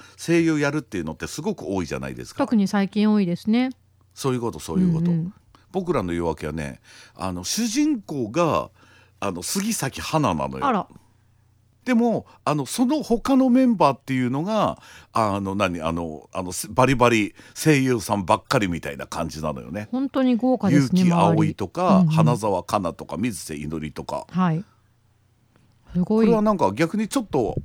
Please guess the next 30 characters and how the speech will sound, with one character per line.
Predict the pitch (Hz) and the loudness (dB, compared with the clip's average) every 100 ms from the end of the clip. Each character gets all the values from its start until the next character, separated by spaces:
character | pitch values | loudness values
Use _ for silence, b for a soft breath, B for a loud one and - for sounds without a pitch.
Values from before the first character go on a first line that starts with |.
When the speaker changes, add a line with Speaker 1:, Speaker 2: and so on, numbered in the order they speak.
| - | -10
Speaker 1:
ま | 226 - - | -8 -8 -2
あ、 | - | 0
新 | 285 285 | 2 2
し | - | 0
く | - | -4
も、 | 202 - | -6 -6
最 | 156 285 226 | -2 0 0
近 | 269 262 | 0 2
よ | 277 233 | 2 0
く | 226 | 0
あ | 180 | -2
る | |
形 | 180 156 190 - | -2 -4 -4 -6
に | 127 | -4
は | 90 | -2
な | 120 | -4
っ | - | -4
て | |
は | 220 127 | -4 -4
き | - | -6
た | 151 | -8
ん | |
だ | 135 80 | -8 -10
け | 71 | -10
れ | 65 | -10
ど | |
も、 | 67 110 _ - | -12 -14 _ -2
Speaker 2:
う | |
ん。 | 185 175 165 156 | 2 2 2 -2
Speaker 1:
あ、 | - | -6